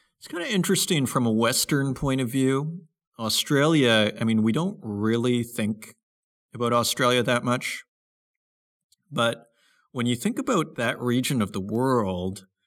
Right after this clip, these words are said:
it really is kind of a, a Western outpost in a fairly Eastern area,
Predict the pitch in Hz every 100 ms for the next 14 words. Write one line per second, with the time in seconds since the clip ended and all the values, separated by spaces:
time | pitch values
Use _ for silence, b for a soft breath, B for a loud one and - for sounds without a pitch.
0 | _ _ _ _ - 147 143 180 208 135
1 | 127 - 135 113 107 98 107 110 190 -
2 | 190 120 110 131 139 147 - 131 87 -
3 | - - _ _ _ _ - 104 - 156
4 | 143 117 127 131 - 107 92 104 107 87
5 | 73 -